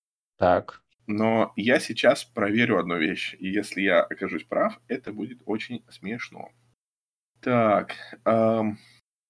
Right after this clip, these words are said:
Speaker 2: сейчас, дай мне ровно одну секунду, я буду щас тянуть время. Ах да, дело в том, что вот эта вот песня Cool Rider, которая тебе понравился, ам,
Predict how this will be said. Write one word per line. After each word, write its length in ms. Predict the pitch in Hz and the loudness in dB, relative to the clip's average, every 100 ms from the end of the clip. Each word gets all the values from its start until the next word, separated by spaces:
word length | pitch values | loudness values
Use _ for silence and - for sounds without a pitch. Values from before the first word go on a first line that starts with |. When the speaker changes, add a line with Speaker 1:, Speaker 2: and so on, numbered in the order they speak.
| _ _ _ _ _ | _ _ _ _ _
Speaker 2:
сейчас, 480 | - - - - - | -14 -12 -8 -10 -6
дай 160 | 131 | -4
мне 200 | 180 165 | -4 -2
ровно 320 | 123 127 127 120 | -4 -4 -6 -6
одну 300 | 104 110 104 | -4 -4 -8
секунду, 480 | - _ 151 160 139 | -12 _ -4 0 0
я 160 | 117 | 0
буду 220 | 113 107 | -2 -6
щас 200 | 107 92 | -6 -8
тянуть 340 | - 110 98 - | -6 -6 -6 -6
время. 340 | 123 147 131 - - - - | -6 -6 -8 -14 -16 -16 -4
Ах 180 | - 156 | -2 2
да, 260 | 117 92 - - - - | 2 0 -4 -16 -16 -2
дело 220 | 127 131 | 0 2
в 80 | - | 2
том, 280 | 190 269 214 | 0 2 0
что 600 | - - 113 110 104 - - | -4 -2 0 2 0 -2 -4
вот 160 | 107 104 | -2 -2
эта 180 | 95 | -2
вот 140 | 90 - | -6 -4
песня 320 | 95 107 95 | -6 -4 -10
Cool 220 | 98 131 | -6 -2
Rider, 260 | 123 117 151 | -2 -2 -4
которая 340 | - 113 110 | -6 -2 -2
тебе 140 | 107 110 | -2 -8
понравился, 680 | 101 107 101 110 - 101 107 _ _ _ _ _ _ | -6 -2 -2 -4 -6 -12 -14 _ _ _ _ _ _
ам, 440 | 98 101 107 104 | 4 6 4 0